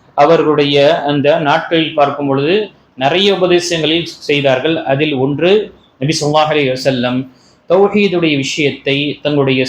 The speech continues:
சமுதாயத்திற்கு கடைசி வரை அதை நினைவுபடுத்தி அதை பாதுகாப்பதற்கான எல்லா விஷயங்களையும் நபி ஸல்லல்லாஹு அலைஹி வஸல்லம் நினைவுபடுத்தினார்கள். "லா தஜ்அலு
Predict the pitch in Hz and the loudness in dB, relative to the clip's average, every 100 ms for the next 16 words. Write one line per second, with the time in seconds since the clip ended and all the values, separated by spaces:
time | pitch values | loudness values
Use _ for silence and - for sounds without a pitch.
0 | - 156 160 160 143 143 143 123 - 196 | 0 0 2 2 2 -2 -4 -4 0 0
1 | 220 - 143 185 196 - 190 190 196 220 | 0 -2 2 2 0 0 2 4 4 0
2 | 151 156 196 240 - _ _ _ - 143 | -2 -2 -2 -4 -8 _ _ _ -8 -2
3 | 180 175 170 156 147 185 185 147 147 135 | 0 0 0 -2 0 0 0 0 -2 2
4 | 151 180 175 165 151 151 139 151 143 147 | 2 2 0 0 -2 -2 -2 0 0 -2
5 | 143 160 185 185 - 175 156 175 156 147 | -2 2 2 2 -2 -4 -2 0 -2 -4
6 | 151 147 147 147 147 135 127 123 117 117 | 0 0 0 0 0 0 -4 -2 -4 -2
7 | 113 120 139 139 139 131 123 131 135 | -6 0 0 2 -2 0 0 0 -2